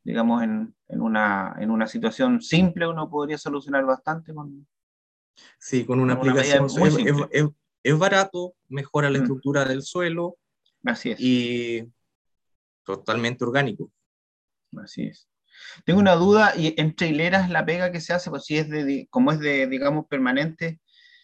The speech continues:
Speaker 1: y como se, se reproduce por rizoma, me imagino que no hay, no hay que mover el, el, con ningún motivo mover el,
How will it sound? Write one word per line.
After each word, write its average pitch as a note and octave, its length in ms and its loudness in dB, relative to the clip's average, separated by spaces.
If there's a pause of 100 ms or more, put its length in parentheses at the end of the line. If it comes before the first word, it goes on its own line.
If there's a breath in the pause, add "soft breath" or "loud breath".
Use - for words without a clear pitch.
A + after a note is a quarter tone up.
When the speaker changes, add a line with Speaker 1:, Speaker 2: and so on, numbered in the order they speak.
(140 soft breath)
Speaker 1:
y - 120 -6
como B2 380 2
se, B2 520 0 (140)
se G#2+ 600 -6 (720)
reproduce C3 420 0
por B2+ 240 2
rizoma, D3 380 0
me C#3+ 80 -4
imagino C#3 400 -2
que C3 100 0
no C3 120 2
hay, C#3+ 220 0 (160)
no A#2 160 -4
hay C3+ 180 -2
que B2+ 220 -6
mover C3 320 0
el, C3 380 -8
el, - 440 -10 (460)
con A#2 140 0
ningún D3 220 2
motivo E3 400 2
mover D#3+ 280 0
el, D3+ 600 -4